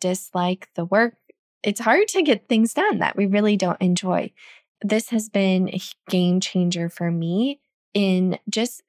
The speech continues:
finding the value in the things that we do.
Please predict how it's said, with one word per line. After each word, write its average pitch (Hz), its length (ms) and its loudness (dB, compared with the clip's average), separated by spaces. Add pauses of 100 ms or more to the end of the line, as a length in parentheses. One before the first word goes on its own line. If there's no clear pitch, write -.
finding 247 500 0
the 294 120 0
value 190 760 0
in 180 280 2
the 175 120 -2
things 165 340 -6
that - 240 -8
we 175 160 -6
do. - 380 -8